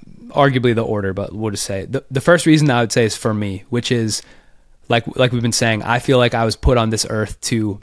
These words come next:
make stuff. And the reason I was, like, sadder in my twenties when I was, like, working a, a job that where I wasn't making stuff and I, like, didn't have the right incentive structure,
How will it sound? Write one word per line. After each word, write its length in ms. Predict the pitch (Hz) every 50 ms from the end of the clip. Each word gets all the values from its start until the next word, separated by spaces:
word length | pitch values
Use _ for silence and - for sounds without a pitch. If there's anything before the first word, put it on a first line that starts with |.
| - -
make 440 | 110 110 104 107 110 - - - - - _ -
stuff. 480 | - - - - 135 151 165 - - - _ _ _ _ - -
And 420 | 135 123 113 110 107 104 101 101 - - - -
the 100 | 135 131
reason 380 | 117 117 135 147 143 135 151
I 120 | 135 123 123
was, 140 | 120 120 123
like, 280 | 120 107 98 - - _ -
sadder 580 | - - - - 131 113 110 117 127 131 135
in 180 | 135 - - 117
my 140 | 110 107 101
twenties 460 | - - - 104 104 113 120 123 117
when 80 | 117 107
I 60 | 110
was, 80 | 107
like, 100 | 107 104
working 340 | 98 104 110 110 104 - 120
a, 80 | 110 104 - - -
a 100 | 110 107
job 480 | 107 - 107 101 101 107 113 110 110 - - - _ -
that 160 | 117 113 110
where 120 | 113 113
I 80 | 107 107
wasn't 340 | 98 104 107 110 - 120 110
making 200 | 107 107 - 110
stuff 320 | - - 113 110 107 -
and 80 | 117 110
I, 60 | 101
like, 140 | 98 101 -
didn't 200 | 123 110 110 107
have 220 | 110 110 107 104
the 80 | 110 104
right 120 | 104 104
incentive 380 | 104 98 - - 110 98 113 -
structure, 440 | - 127 123 - - 160 160 160